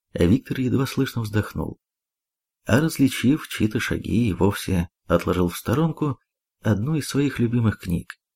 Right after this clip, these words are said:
зачитанную даже не до дыр, до полнейшей потери родного переплета. Впрочем, хуже от этого небольшой труд одного хитроумного итальянца по имени Никола не стал. Пожалуй, вполне можно было сказать, что новая обертка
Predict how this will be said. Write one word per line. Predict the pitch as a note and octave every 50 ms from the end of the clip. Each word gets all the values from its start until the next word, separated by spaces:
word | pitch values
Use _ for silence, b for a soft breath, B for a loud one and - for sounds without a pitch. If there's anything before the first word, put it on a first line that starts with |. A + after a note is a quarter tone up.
| _ _ _ _ _ _ _ -
зачитанную | - F2 F2 F2 E2+ - - E3+ E3+ - C#3 C#3 C3+
даже | B2 B2 C#3 D3 C3 C3+ C3+ C3 A#2+ A2 -
не | A2+ B2+ C3
до | A#2 B2+ B2+
дыр, | - B2 A#2+ G2+ F#2 F2+ - _ _ _ _ _ _ _ _ _ -
до | G#2 G2+
полнейшей | - - G#2+ G2 G2 F#2 F#2 B2 D#3+ E3 - - - -
потери | - A#2+ A2 G#2+ - C3 C#3+ B2+
родного | A2+ A2 A#2 G2+ G2+ A2+ A2+ G#2
переплета. | - - F#2+ - G#2 - - - - - - - - - _ _ _ _ _ _ _ _ _ _ _
Впрочем, | _ _ - - F2 F2+ F2 - - C#3+ C#3+ C3 _ _ _ _ _
хуже | - - - D#2 F#2 F2 F2 F2+
от | E2+ E2+
этого | E2 E2+ - - E2+ G2 F#2+ F2+ _ _ _ _ _ -
небольшой | F2+ G2 F2 F2+ F2+ E2+ - - E2+
труд | E2+ - G#2 G#2+ G#2 -
одного | - E2+ F2 F2 F2 E2+
хитроумного | E2+ - F2 - E2+ F2+ F2+ F2 F2 F2 F2 F2
итальянца | - - E2+ F2 F#2 F2+ F2 E2+ - -
по | - -
имени | F2 F#2 F#2 F2+ F2 F2+
Никола | F2+ F2 F2 E2+ - - D3 D#3 D3 C3+ C#3 C3 A2+ - _ _ _ _ _ _
не | - - F2+ G2+ D3 D3
стал. | - - - - - - - G#2+ - _ _ _ _ _ _ _ _ _ _ _ _ _ _ _ _ _ _
Пожалуй, | - F#2 F2 E2+ F#2+ B2+ D3+ E3+ D#3+
вполне | - - - B2 C3+ C#3 D3
можно | D3 D3 D3 C3+ - C3+
было | C3+ C#3 C3 B2+
сказать, | - - A#2+ C#3 C#3+
что | - - - A#2+
новая | A2 G#2 G#2 B2 C#3+ C#3+ C#3 B2+ G#2+
обертка | G2 F2+ G#2 B2 C3+ - - D#3+ D#3+ D3+ C#3